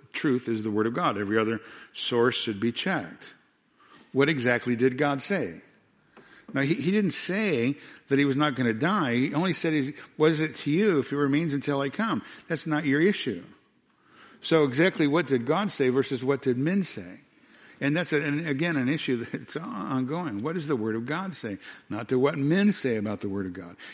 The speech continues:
And what do the words say? Words mean something. If the Holy Spirit knows how to communicate and words mean anything and God desires to communicate, we probably ought to read what it says. And if the plain meaning of the text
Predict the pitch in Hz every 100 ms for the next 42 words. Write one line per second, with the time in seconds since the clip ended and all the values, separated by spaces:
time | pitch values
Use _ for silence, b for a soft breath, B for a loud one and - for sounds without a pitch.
0 | B 110 135 160 170 175 208 220 - 120
1 | 101 92 117 131 151 196 196 151 120 104
2 | 101 98 110 123 127 - 143 143 147 147
3 | 147 135 147 147 160 196 - B B -
4 | 117 131 143 135 143 143 143 151 185 175
5 | 117 123 131 113 127 127 127 - 131 123
6 | 175 202 B B B 143 151 143 147 143
7 | 135 117 135 143 165 - 196 208 127 113
8 | 117 120 - 135 147 127 131 151 135 131
9 | 135 180 -